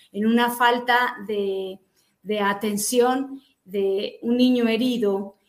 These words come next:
y que de alguna forma esa, esa fuerza lo mueve para hacerse notar. Es de acuerdo a este escritor y a este doctor,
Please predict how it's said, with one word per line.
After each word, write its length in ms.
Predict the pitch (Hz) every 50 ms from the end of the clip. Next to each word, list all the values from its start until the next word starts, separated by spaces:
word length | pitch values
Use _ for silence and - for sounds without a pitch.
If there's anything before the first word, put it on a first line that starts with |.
| _ _
y 200 | - 214 214 214
que 160 | - 226 214
de 100 | 214 214
alguna 340 | 208 208 202 220 233 240 240
forma 600 | 240 - 240 240 240 240 247 240 240 - - - - - _ -
esa, 800 | 240 240 240 240 - 262 247 240 233 233 220 220 214 214 - -
esa 240 | 254 240 247 254 247
fuerza 480 | - - 254 247 247 247 - 262 247 233
lo 140 | 233 220
mueve 680 | 220 226 233 247 254 254 240 240 247 277 277 - - - _ _
para 340 | - 214 208 202 202 196 202
hacerse 440 | 202 - - 247 247 247 240 247 220
notar. 420 | 208 202 202 - 220 214 196 190 - - _ _ _ _ _ _ _ _ _ _ _ _ _ _ _ _ _ -
Es 160 | 247 277 277
de 60 | 302
acuerdo 420 | 285 294 302 302 302 302 294 285
a 140 | 262 247 247 247
este 960 | 262 254 - - - 269 262 240 233 220 214 208 202 202 - - 208 202 214
escritor 580 | 214 214 - - 226 220 220 220 240 247 254 262
y 120 | 254 233
a 140 | 202 202 208
este 440 | 214 220 220 214 - - 254 226 202
doctor, 680 | 214 202 208 - - 233 233 233 240 277 302 285 294